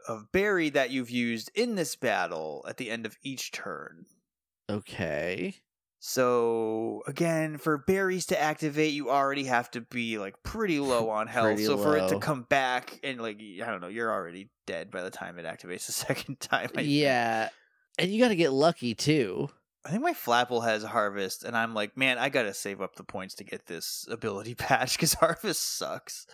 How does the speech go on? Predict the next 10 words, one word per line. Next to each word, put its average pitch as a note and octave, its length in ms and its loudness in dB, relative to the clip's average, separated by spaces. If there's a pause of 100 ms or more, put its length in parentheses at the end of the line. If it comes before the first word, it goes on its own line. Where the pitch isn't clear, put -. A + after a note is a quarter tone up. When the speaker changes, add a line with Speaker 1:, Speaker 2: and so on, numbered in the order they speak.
(280)
Speaker 2:
Can D3 140 4
you, G#3+ 260 2
can - 240 -2
you G#3 60 2
switch G#3 220 4
out G#3+ 100 6
abilities G3+ 460 4
in D#4 240 -2 (640)
Speaker 1:
Mm-hmm. D3 120 -2
Speaker 2:
Swish? C#4+ 360 2